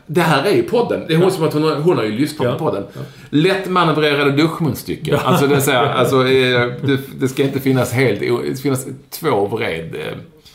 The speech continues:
Speaker 1: det ska vara enkelt. Eh, jag vill inte ha det high-tech så att allting ska styras av en padda bredvid sängen. Ja, kan hålla med mig. Alla är inte lika tekniskt bevandrade, men det nog kan finnas en poäng.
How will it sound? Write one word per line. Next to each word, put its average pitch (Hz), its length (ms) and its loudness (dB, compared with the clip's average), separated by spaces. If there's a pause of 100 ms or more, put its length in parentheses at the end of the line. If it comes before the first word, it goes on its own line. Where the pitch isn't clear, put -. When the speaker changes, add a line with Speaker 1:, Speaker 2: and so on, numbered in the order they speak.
(500)
Speaker 1:
det - 80 -18
ska 113 120 -6
vara 101 120 -4
enkelt. - 380 -16 (680)
Eh, - 880 -8
jag 127 80 4
vill 131 120 2
inte 127 160 0
ha 120 140 0
det 117 60 0
high-tech 104 680 -6
så - 140 -12
att - 100 -8
allting 104 320 -8
ska 95 120 -14
styras 101 340 -6
av 98 60 -8
en 92 60 -10
padda 104 340 -6
bredvid 98 240 -8
sängen. 131 480 -4 (680)
Ja, - 120 -18 (160)
kan - 100 -14
hålla 53 120 -16
med - 120 -18
mig. - 100 -20
Alla 120 200 0
är 117 40 -2
inte 113 140 -8
lika 107 160 -4
tekniskt 98 420 -10
bevandrade, 85 420 -8
men 160 120 -6
det 175 80 -8
nog 160 200 -10
kan 139 100 -10
finnas 131 240 -10
en 95 80 -12
poäng. 98 240 -12